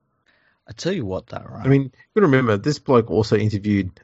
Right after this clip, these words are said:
Speaker 2: Alan fucking Jones a few years ago, who just sat there and spewed out bald-faced lies for half an hour.
Speaker 1: But, you know, I had this thought, right? N R L three sixty comes on.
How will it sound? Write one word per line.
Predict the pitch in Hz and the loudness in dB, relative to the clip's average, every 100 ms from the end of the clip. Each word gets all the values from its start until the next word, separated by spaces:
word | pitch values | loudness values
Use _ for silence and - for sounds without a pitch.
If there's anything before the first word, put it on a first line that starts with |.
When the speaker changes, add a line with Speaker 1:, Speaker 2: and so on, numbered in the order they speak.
| _ 107 | _ 0
Speaker 2:
Alan | 110 104 | 0 -2
fucking | - - - 98 | -2 -2 -2 -4
Jones | 101 104 117 | 0 0 0
a | 107 | -2
few | - 95 | -4 -4
years | 92 90 | -4 -6
ago, | 95 92 107 | -2 2 2
who | 120 | 2
just | 113 110 - | 0 0 0
sat | 107 - | -2 2
there | 101 | 0
and | 95 | 0
spewed | 95 - - 110 104 | -4 -12 -2 2 4
out | 92 - 92 _ - | 2 0 -12 _ -4
bald-faced | 95 98 - 92 - 95 | -2 -2 -2 -2 -4 -8
lies | 95 95 110 110 | -4 -2 -2 -4
for | - | -6
half | 95 87 - | -4 -4 -4
an | 87 | -6
hour. | 90 110 - _ _ _ _ _ _ _ _ _ - | -2 -4 -4 _ _ _ _ _ _ _ _ _ -10
Speaker 1:
But, | 139 | -8
you | 139 | -4
know, | 127 127 - | -4 -2 -2
I | 123 | -2
had | 131 131 | -2 -2
this | 110 - - | -2 -4 -2
thought, | 107 87 - | -2 0 -2
right? | 87 98 - - | -2 -2 -2 -4
N | 117 117 | 0 2
R | 135 127 | 2 0
L | 113 | 0
three | - 90 | -2 -2
sixty | 90 - 92 - 107 | -2 -6 -8 -10 -6
comes | 95 90 78 | -4 -4 -6
on. | - 73 | -10 -10